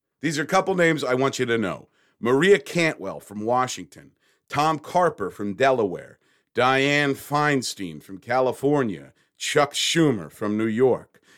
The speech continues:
These are the Democratic senators who are still seated that were among the twenty-nine Dems that voted yes to the war in Iraq, a war on a lie. Oh,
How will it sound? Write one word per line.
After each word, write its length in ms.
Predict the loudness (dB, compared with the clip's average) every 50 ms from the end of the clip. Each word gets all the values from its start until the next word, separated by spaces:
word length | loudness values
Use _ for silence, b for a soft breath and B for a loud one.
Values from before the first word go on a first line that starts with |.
| b b
These 400 | b -4 -2 0 0 0 0 -2
are 220 | 0 2 4 4 4
the 140 | 2 0 -6
Democratic 880 | -8 -14 -8 0 2 2 4 4 0 -2 -2 0 2 2 4 2 0 -2
senators 580 | -2 0 2 2 2 0 -4 -6 -8 -10 -10
who 100 | -10 -8
are 60 | -8
still 380 | -8 -8 -6 -2 2 2 4 4
seated 480 | 2 0 -2 -2 -2 -2 -2 -4 -6 -8 b b b b b b
that 160 | -2 0 2
were 160 | 4 4 4
among 340 | 4 4 4 4 4 4 4
the 80 | 2
twenty-nine 920 | 0 0 -2 -2 0 2 2 4 2 2 0 0 0 2 2 2 2 0 2
Dems 480 | 2 2 2 2 2 -4 -8 -10 -14 -18 b b b b b
that 180 | 0 0 0
voted 460 | 0 2 4 6 6 6 4 2 -2
yes 520 | -4 -4 2 2 2 2 2 -2 -8 -14 -10
to 140 | -6 -6 -4
the 120 | -4 -4
war 420 | -6 -6 -2 0 2 2 4 4 2
in 100 | 2 2
Iraq, 560 | 0 0 -2 -2 -2 -2 -4 -4 -8 _ _ _ -8
a 60 | -8
war 480 | -8 -4 -4 0 2 2 4 2 2
on 300 | 0 -2 -4 -4 -4 -4 -6
a 460 | -6 -4 -4 -2 -2 -4 -4 -6 -10 _ _
lie. 580 | -18 -8 -2 0 2 2 2 2 -2 -6 -16 _ b b b b
Oh, 300 | b 6 6 6 4 -2